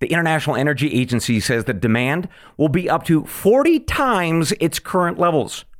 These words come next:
Cobalt, up another twenty times. Nickel,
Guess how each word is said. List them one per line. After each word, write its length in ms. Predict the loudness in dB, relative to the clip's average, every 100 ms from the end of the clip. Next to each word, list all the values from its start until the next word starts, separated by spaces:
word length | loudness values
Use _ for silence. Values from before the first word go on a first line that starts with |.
| -14
Cobalt, 560 | -4 0 2 4 2 0 -16 -20 -20 -6
up 180 | -4 -4 -2
another 240 | 0 0
twenty 420 | -2 -2 0 2
times. 540 | 2 0 0 -2 -6 -8
Nickel, 460 | -2 0 2 2 0